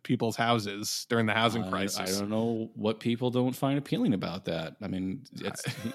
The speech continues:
Speaker 2: he, he's, he's a black guy. It works for a fancy bank, kicking people out of their homes. Like, what's not to love?
Speaker 1: Yep. Obama loves him, of course. You know,
Speaker 2: Of course.
Speaker 1: just, just total fucking, you know, ugh, just unbelievable.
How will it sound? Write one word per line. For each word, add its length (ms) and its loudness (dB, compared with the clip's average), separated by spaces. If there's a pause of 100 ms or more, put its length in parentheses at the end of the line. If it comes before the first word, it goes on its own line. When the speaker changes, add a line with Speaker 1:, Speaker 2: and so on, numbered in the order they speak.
(120)
Speaker 2:
he, 80 -14
he's, 280 -4
he's 180 2
a 60 2
black 340 0
guy. 220 4
It 100 4
works 380 0
for 380 0
a 40 -2 (440)
fancy 320 2
bank, 360 6
kicking 400 0
people 340 0
out 100 2
of 40 0
their 120 0
homes. 360 2
Like, 200 -4
what's 200 -2
not 220 0
to 80 -2
love? 280 0 (640)
Speaker 1:
Yep. 160 -2 (240)
Obama 340 10
loves 260 6
him, 300 -2
of 140 -8
course. 680 -6
You 100 -2
know, 100 2
Speaker 2:
Of 140 0
course. 140 -4
Speaker 1:
just, 220 -2
just 220 -4 (360)
total 440 2 (140)
fucking, 440 -4
you 100 -4
know, 260 -4 (800)
ugh, 220 -2 (160)
just 380 -6
unbelievable. 760 -2